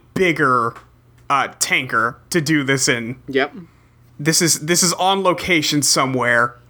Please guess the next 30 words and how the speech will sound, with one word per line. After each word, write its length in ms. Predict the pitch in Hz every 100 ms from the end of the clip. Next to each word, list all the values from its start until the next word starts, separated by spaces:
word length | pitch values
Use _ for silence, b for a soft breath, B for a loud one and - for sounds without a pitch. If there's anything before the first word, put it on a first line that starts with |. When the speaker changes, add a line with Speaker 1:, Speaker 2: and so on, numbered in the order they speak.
| -
Speaker 2:
Oh, 160 | 170 160
this 180 | 180 190
is 100 | 175
on 380 | 147 143 127 120
Speaker 1:
Um, 40 |
Speaker 2:
planet. 340 | 127 123 104 - 180 226 220 - _ _ _ _ _ _
Speaker 1:
This 240 | 180 202 220
is, 60 | 208
oh 220 | 202 170
yeah, 200 | 165 135
we're, 280 | 160 190 151
we're 240 | 175 165
on 600 | 151 160 160 156 151 143 147
the 100 | 156
system 420 | - 170 - 151
surface. 720 | - 147 131 107 131 - - _ -
We're, 280 | 156 151 147
we're 200 | 165 151
on 160 | 151
the 60 | 151
planet 300 | 160 139 131
surface. 280 | 131 127 -
And, 340 | 170 160 151 B B B B B B 170
um, 400 | 156 135 - - - _ _ _ _ _ _
the 180 | 208 208
way 200 | 196 202
this 140 | 196
is 120 | 202 180
gonna 200 | 185 170
happen, 460 | 147 117 123 127